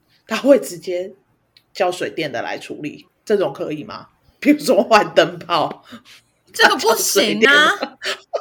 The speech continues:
Speaker 2: 换灯泡，我十几岁就会换灯泡了，他有什么问题啊？他就是懒而已啊。
Speaker 1: <laughs> 那，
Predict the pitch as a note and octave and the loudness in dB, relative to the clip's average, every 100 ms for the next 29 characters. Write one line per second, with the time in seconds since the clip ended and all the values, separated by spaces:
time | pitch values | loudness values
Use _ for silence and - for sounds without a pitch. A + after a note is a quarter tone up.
0 | - - - - - _ - - _ _ | -8 -12 -10 -14 -16 _ -14 -14 _ _
1 | _ _ _ _ _ _ _ - G#4 G#4+ | _ _ _ _ _ _ _ -2 -2 -2
2 | G#4+ - - A#3+ F4 C#4 - A3+ - D#4+ | -4 -2 -2 0 0 0 -2 -6 -4 -2
3 | C#4+ F#4 D4 D#4+ A#3+ B3+ B3 C#4+ G#3+ E3 | 0 0 2 2 2 -2 -2 -2 -2 -2
4 | A#3 C#4+ D4+ D3 F3 G#3 D3 - - - | -2 -4 -4 -10 -8 -10 -10 -16 -16 -12
5 | D#3 - _ _ - G#4+ G#4+ G#4+ C4 D3 | -12 -14 _ _ -6 -6 -6 -4 -2 -4
6 | D3+ F4 C4+ G#3+ C#3 D3 G#3 _ _ C#4 | -4 -2 -2 -4 -6 -8 -10 _ _ -12
7 | E4+ - - D#4 | -10 -10 -6 -4